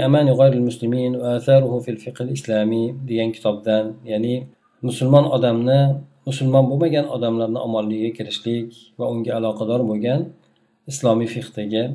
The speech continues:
masalalar. Shu, shu nomdagi kitobdan to'rtinchi masalaga kelib to'xtagan edik. Buni unvoni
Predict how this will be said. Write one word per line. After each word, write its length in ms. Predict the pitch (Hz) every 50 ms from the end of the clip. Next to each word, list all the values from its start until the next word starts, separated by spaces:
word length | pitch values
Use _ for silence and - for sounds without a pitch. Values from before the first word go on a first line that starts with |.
| - -
masalalar. 720 | 123 113 120 120 - - 139 147 147 139 113 104 107 107 - _ _ _ _ _ _ _ _ _ _ _ _ -
Shu, 400 | - 160 151 123 - - - -
shu 160 | - - 165
nomdagi 400 | 156 135 120 113 110 113 117 120 -
kitobdan 460 | - - 107 104 104 104 - 147 160 175 180 - - _ _ _ _ _ _ _ _ _ _ _ _ _ _ _ _ _ _ _ _ _
to'rtinchi 640 | - 147 156 143 - 156 151 151 143 139 - 165 151 127 - - - - _
masalaga 540 | 123 120 127 120 - - 117 113 117 120 120
kelib 220 | 117 - 117 117 113 -
to'xtagan 380 | 113 - - 113 104 107 98 98 101
edik. 200 | 104 135 165 - - - _ _ _ _ _ _ _ _ _ _ _ _ _ _ _ _ _ 117 113 113 113
Buni 220 | 127 131 135 139 135 131 - - - - - 139
unvoni 320 | 127 120 117 113 117 120